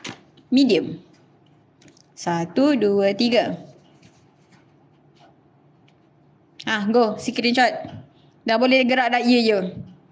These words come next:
Cikgu, boleh tak ajar pendaraban silang tingkatan dua? Dah. Cikgu semua suka? Betul? Suka,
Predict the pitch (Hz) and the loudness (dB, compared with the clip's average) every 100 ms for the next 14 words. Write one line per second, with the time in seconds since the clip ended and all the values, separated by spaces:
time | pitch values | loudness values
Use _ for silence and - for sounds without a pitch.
0 | _ - - - 269 269 311 294 330 381 | _ -20 -20 -4 0 2 4 4 2 -2
1 | 220 190 196 196 202 190 185 185 180 - | -2 0 0 0 0 2 2 2 0 -2
2 | 185 185 180 180 180 175 175 170 190 277 | -6 -4 -6 -6 -6 -4 -4 -4 0 2
3 | 339 - - 233 294 339 320 302 294 294 | 0 -6 -4 2 4 4 4 4 4 2
4 | 311 - - - _ _ _ _ _ _ | 0 -4 -12 -20 _ _ _ _ _ _
5 | _ _ _ _ _ _ - - _ _ | _ _ _ _ _ _ -20 -20 _ _
6 | _ _ _ - 185 226 302 285 233 240 | _ _ _ -6 -2 0 0 2 0 -2
7 | 240 370 494 349 - 494 698 - - 254 | -2 0 2 0 2 2 2 -2 -4 0